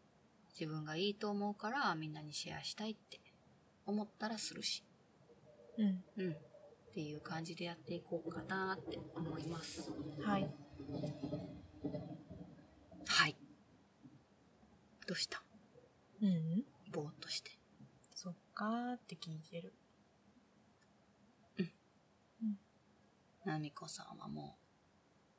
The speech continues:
Speaker 1: う寝ます。
Speaker 2: はい。<laughs> おやすみなさい。
Speaker 1: はい。おやすみなさい。というわけで、今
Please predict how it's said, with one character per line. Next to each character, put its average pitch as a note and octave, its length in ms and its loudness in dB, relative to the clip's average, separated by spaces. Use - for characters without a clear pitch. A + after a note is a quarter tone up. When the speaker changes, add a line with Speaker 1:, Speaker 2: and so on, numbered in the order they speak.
Speaker 1:
う F3+ 40 2
寝 E3 100 2
ま E3+ 140 0
す。 - 220 4
Speaker 2:
は F#3+ 260 0
い。 B3 100 4
<laughs> - 640 -2
お F#3 40 4
や F3 160 6
す - 160 0
み E3+ 140 2
な E3+ 160 -2
さ A#3 140 0
い。 C4+ 100 0
Speaker 1:
は - 100 0
い。 F#3+ 140 2
お - 40 -10
や D3 120 -8
す - 200 -2
み D3+ 100 -14
な - 100 -14
さ - 160 -2
い。 - 120 -8
と D#3+ 100 -10
い D3 200 -4
う D3 40 -12
わ - 160 -8
け - 120 -8
で、 A3 180 0
今 D3+ 180 -4